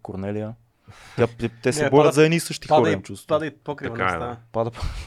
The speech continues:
Speaker 2: Ема,
Speaker 3: То, то,
Speaker 2: сериозно,
Speaker 3: то това е
Speaker 2: той
Speaker 3: странното,
Speaker 2: даже
Speaker 3: че,
Speaker 2: си
Speaker 3: това е странното, че Б С П прилича повече на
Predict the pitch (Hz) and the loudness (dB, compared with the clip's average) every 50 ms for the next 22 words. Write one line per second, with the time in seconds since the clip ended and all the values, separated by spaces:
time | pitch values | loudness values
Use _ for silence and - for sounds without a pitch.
0 | - - - 139 139 143 110 - 147 131 120 113 147 160 151 117 - - 127 120 | -16 -14 -10 -10 -6 -6 -4 -4 -2 -2 -2 -2 -2 -2 -4 -2 0 2 0 0
1 | - - 127 131 165 139 - - 139 139 135 127 113 110 104 98 92 - - - | 2 0 2 2 2 2 2 0 0 0 2 0 0 0 0 0 -4 -4 -8 -18
2 | 92 - 98 98 - - 110 110 107 - 110 - - 95 85 95 101 - - - | -10 -6 -6 -6 -4 -4 -4 -4 -4 -6 -10 -10 -10 -8 -4 -4 -6 -6 -6 -8
3 | - 101 98 - - 95 95 95 - - - - 87 87 87 - - 107 98 98 | -8 -8 -8 -6 -8 -8 -8 -10 -10 -14 -12 -8 -8 -8 -8 -8 -10 -8 -8 -6
4 | 95 101 101 98 101 98 95 | -6 -6 -6 -6 -6 -8 -8